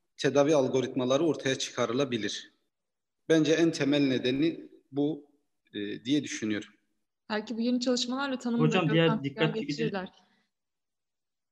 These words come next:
Speaker 2: Orsancığım,
Speaker 3: Hocam,
Speaker 2: sen
Speaker 3: diğer
Speaker 2: buyurun.
Speaker 3: sonuçta da, e, empegrip-, e, empagliflozin, e, M P R reduce çalışmasında mayor renal tonlarımı düzeltirken, e,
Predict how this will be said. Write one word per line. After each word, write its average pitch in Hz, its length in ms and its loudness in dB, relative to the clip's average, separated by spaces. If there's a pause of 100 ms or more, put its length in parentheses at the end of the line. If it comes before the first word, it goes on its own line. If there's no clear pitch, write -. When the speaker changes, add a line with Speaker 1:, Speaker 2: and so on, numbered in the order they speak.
(1800)
Speaker 2:
Orsancığım, 226 380 2
Speaker 3:
Hocam, 233 180 4
Speaker 2:
sen 151 80 4
Speaker 3:
diğer 170 140 6
Speaker 2:
buyurun. - 140 4
Speaker 3:
sonuçta 170 440 -2
da, 196 280 2
e, 127 380 0
empegrip-, 143 680 0 (1400)
e, 135 60 -2 (960)
empagliflozin, 156 880 4
e, 135 340 2
M 131 60 0
P 147 80 2
R 135 200 2
reduce 147 320 0 (160)
çalışmasında 135 680 -2
mayor 160 360 4
renal 143 320 4
tonlarımı 143 420 2
düzeltirken, 156 800 -4 (320)
e, 139 60 -2